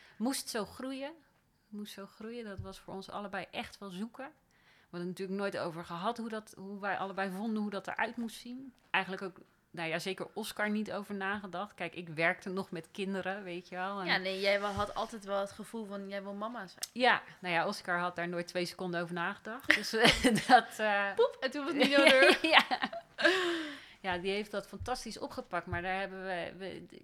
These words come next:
Speaker 1: kijk, we hebben daar met heel veel liefde in gestoken, maar we hebben daar heel hard aan gewerkt.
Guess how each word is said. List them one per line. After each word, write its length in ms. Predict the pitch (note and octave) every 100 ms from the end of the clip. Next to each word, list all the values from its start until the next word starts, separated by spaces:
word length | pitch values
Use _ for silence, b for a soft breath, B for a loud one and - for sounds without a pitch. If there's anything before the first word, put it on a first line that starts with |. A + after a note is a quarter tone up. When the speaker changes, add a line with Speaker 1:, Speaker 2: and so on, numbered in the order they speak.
| _
Speaker 1:
kijk, 280 | - F#3+ - _ - F#3+
we 60 | F3
hebben 600 | G3 G3 F#3+ F#3+ F#3+ F#3 _ b b b b
daar 300 | D#3+ F3+ F3+
met 160 | F3+
heel 440 | F3 E3+ A3 C#4 B3+
veel 200 | G#3 G3
liefde 420 | G3+ C4+ - -
in 160 | F3+ F#3
gestoken, 340 | - E3+ F3
maar 120 | E3+
we 60 | E3+
hebben 180 | E3+ F3
daar 140 | E3+
heel 460 | F3+ F#3+ C4 C#4+ G#3+
hard 200 | F3+ -
aan 180 | F3
gewerkt. 500 | E3 F3+ A3 D#3+ -